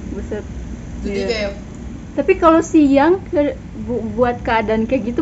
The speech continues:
Speaker 1: bakal panas banget
Speaker 2: Banget.
Speaker 1: nggak sih Malang?
Speaker 2: Orang kan habis itu,
Speaker 1: Tapi
Speaker 2: habis itu tuh aku kan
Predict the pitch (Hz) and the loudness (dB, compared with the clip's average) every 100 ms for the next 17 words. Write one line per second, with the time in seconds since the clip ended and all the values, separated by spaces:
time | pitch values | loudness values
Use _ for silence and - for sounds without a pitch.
0 | 269 254 254 254 240 - 214 247 226 202 | 2 4 2 2 2 2 0 0 0 -2
1 | 277 247 208 214 233 240 262 262 339 370 | -2 -4 -4 -4 -4 -2 -2 -2 -4 -2
2 | 302 294 - - 294 392 - - 262 - | 0 0 -2 -6 -6 -6 -6 -6 -4 -4
3 | - - - - - - - - 220 220 | -4 -4 -4 -4 -8 -10 -10 -8 -8 -8
4 | 220 240 285 180 160 302 311 | -8 -8 -8 -6 -6 -6 -6